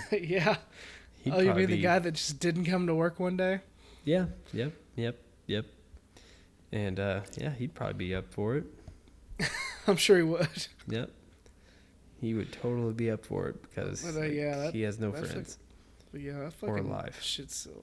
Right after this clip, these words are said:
Speaker 1: there's a reason for that.
Speaker 2: Yeah.
Speaker 1: <clears throat> But,
Speaker 2: But
Speaker 1: uh,
Speaker 2: anyhow.
Speaker 1: yeah, it's just, that's just running into constant problems with wiring is pretty shitty.
Speaker 2: That sucks.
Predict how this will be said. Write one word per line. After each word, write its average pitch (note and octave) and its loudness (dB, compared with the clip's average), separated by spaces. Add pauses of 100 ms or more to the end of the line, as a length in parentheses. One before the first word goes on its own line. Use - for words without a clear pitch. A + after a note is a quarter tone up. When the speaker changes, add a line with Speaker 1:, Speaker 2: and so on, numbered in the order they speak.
(120)
Speaker 1:
there's D3 -2
a C#3 -6
reason C#3 -2
for C#3 -6
that. C3 -6 (340)
Speaker 2:
Yeah. - -8 (120)
Speaker 1:
<clears throat> G3+ 2 (2250)
But, D3+ 0
Speaker 2:
But D3+ 6
Speaker 1:
uh, - 6
Speaker 2:
anyhow. G#2+ 2 (640)
Speaker 1:
yeah, E3 -2
it's D#3+ 0
just, F3 -4 (160)
that's - -6 (320)
just F#3 -2
running F#3 4
into D#3 0 (160)
constant D#3 -2
problems C#3+ -2 (260)
with C#3+ -6
wiring C#3+ -2 (560)
is C#3 -6
pretty C#3+ -6
shitty. C#3 0 (640)
Speaker 2:
That - -6
sucks. - -6